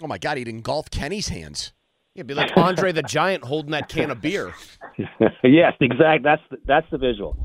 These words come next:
Speaker 3: Absolutely.
Speaker 2: Uh, what about defensive backs, Ryan, that were down there? Because we know the Steelers still feel like they need to bolster that secondary, specifically corner, even with Joey Porter Junior having such a strong rookie year.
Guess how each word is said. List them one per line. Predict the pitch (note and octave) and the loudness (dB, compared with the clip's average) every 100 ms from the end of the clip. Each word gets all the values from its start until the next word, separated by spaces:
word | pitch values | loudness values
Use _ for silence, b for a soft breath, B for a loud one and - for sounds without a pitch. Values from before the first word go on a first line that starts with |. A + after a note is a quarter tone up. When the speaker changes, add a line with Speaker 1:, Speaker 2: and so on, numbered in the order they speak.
| - | -6
Speaker 3:
Absolutely. | A#2 A2+ A#2 G#2 D#2+ - _ - | -2 0 2 0 0 -6 _ -2
Speaker 2:
Uh, | D#3+ D3+ | 0 0
what | F#3 | 0
about | G3+ F#3+ | 0 0
defensive | E3 D#3+ D#3 C#3+ | -2 -4 -4 -6
backs, | B2 A#2 - - - | -4 -4 -4 -10 -8
Ryan, | B2+ B2 A#2+ | -6 -4 -4
that | A2 | -6
were | A#2 | -6
down | A#2 A#2 | -4 -4
there? | A#2+ | -4
Because | A#2 A2+ G#2+ | -6 -8 -8
we | C3 | -4
know | D3 | -4
the | C3+ | -4
Steelers | - D3 C#3 C3 | -6 -4 -2 -4
still | - C#3 C3 | -4 -4 -4
feel | C3+ B2+ | -2 -2
like | B2 | -2
they | B2 A#2+ | -4 -6
need | A#2 | -6
to | A2 | -4
bolster | A#2+ A#2 - A#2+ A#2 G#2+ | -4 -4 -4 -4 -4 -4
that | A#2 | -8
secondary, | - C#3+ C3 C3+ A#2+ A2+ A2+ | -4 -4 -4 -4 -2 -2 -2
specifically | - A#2+ - B2 A#2+ A2+ | -6 -8 -8 -6 -6 -8
corner, | - C3 C3 A#2+ A2 | -8 -6 -4 -4 -4
even | A2 A#2 | -4 -6
with | A2 | -6
Joey | B2 A2+ G#2+ | -4 -4 -4
Porter | A#2+ A2 | -8 -8
Junior | F#2 A#2 A2+ | -6 -6 -4
having | G2+ G2 | -4 -6
such | F#2+ G#2+ | -10 -12
a | - | -14
strong | - G#2+ G2+ | -8 -4 -4
rookie | G2 F#2 G2 | -4 -8 -8
year. | F#2 F#2 | -8 -8